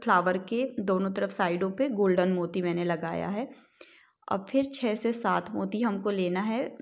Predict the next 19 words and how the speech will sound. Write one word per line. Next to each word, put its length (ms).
यहाँ 280
पे 100
वाइट 360
वाले 260
और 240
फिर 200
एक 180
फ्लावर 420
हम 120
लगाएंगे। 560
तो 280
इस, 320
ये 140
जो 120
तोरण 400
है 320
इसको 260
आप 300
एक 440